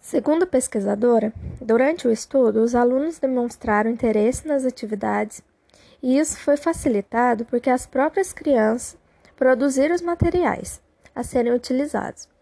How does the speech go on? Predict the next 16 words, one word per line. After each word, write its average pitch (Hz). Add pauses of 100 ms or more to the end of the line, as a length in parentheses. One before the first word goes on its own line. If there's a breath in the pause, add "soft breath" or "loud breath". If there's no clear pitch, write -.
(560 loud breath)
Constatou-se, 269
assim, 233
melhora 240
significativa 285 (340 soft breath)
na 233
assimilação 294
do 226
conhecimento 233
do 330
conteúdo 240
nas 294
aulas 196 (640 loud breath)
ministradas, 254 (300 soft breath)
tendo 254
em 349
vista 254